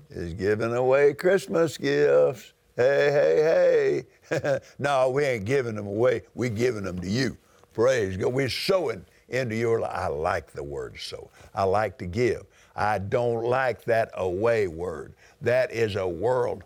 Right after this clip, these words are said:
word. We don't give away. We sow into. We're sowing into you. We're giving to you from now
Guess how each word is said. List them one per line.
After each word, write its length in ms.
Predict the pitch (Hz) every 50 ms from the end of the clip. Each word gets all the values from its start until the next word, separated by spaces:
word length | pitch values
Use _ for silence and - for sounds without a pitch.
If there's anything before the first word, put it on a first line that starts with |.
| _ _
word. 520 | - - 92 95 95 85 - - - - - _ _ _ _
We 180 | 107 117 131 127
don't 340 | 113 110 113 98 85 85 95
give 460 | 85 120 131 131 110 90 - - - _ _ _ _
away. 760 | - 85 78 67 64 78 85 90 76 65 - - - 92 - _ _ _ _ _ _ _ _ _ _ _ _ _ _ _ _ _ _ _ _ _ _ _ _ _ _ _ _ -
We 220 | 110 123 127 107
sow 520 | - - - 143 123 120 120 107 90 85 - _ _ _ _ -
into. 600 | 104 104 104 101 98 - - 175 185 160 - - - _ _ _ _ _ _ _ - - - _
We're 240 | 113 131 131 120 104
sowing 460 | - - 147 131 123 117 110 107 110
into 280 | 120 123 120 120 123 139
you. 420 | 139 131 160 185 160 98 78 - - - - _ -
We're 280 | 107 135 147 135 110
giving 640 | 98 90 92 127 131 123 101 117 120 123 131 127 113
to 160 | - - 139
you 540 | 139 139 135 123 127 160 196 190 135 92 - - - _ _ _ _ _ _
from 320 | - 107 107 101 95 98
now 580 | 107 117 120 117 117 120 127 139 151 - 226